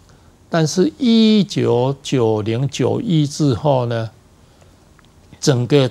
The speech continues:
产业产生了一些变化，附加个人电脑的竞争厉害，而且附加价值低，所以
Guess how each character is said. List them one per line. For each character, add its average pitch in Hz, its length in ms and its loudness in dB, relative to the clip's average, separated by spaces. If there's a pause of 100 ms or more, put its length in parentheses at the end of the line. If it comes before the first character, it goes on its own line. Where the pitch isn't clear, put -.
产 113 520 -4
业 160 360 2 (580)
产 104 240 -6
生 131 160 -4
了 123 80 -4
一 117 60 -4
些 117 180 -2
变 117 240 -4
化， 101 320 -6 (320)
附 180 260 4
加 151 360 2 (400)
个 185 160 4
人 135 180 -2
电 147 220 0
脑 110 180 -4
的 117 320 -6 (560)
竞 160 260 0
争 147 320 0
厉 139 240 0
害， 120 380 -2
而 123 140 -4
且 117 120 -6
附 131 200 -2
加 127 180 -2
价 135 180 -2
值 107 220 -8 (100)
低， 110 280 -4 (720)
所 170 320 2
以 147 320 4